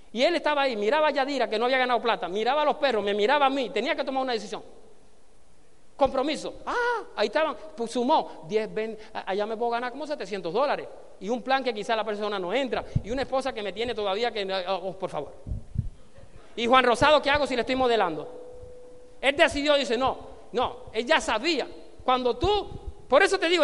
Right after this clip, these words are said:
que el conocimiento es una cosa, la fe es otra. Y la fe no es que es más grande. La fe se hace grande con la acción tuya. La fe se hace grande cuando tú liberas tu potencial.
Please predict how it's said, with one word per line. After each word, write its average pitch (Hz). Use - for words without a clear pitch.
que 254
el 254
conocimiento 254
es 339
una 370
cosa, 247
la 247
fe 403
es 330
otra. 208
Y 294
la 294
fe 415
no 392
es 359
que 381
es 381
más 330
grande. 277
La 254
fe 339
se 370
hace 359
grande 415
con 302
la 262
acción 302
tuya. 247
La 254
fe 370
se 415
hace 349
grande 403
cuando 294
tú 330
liberas 330
tu 285
potencial. 226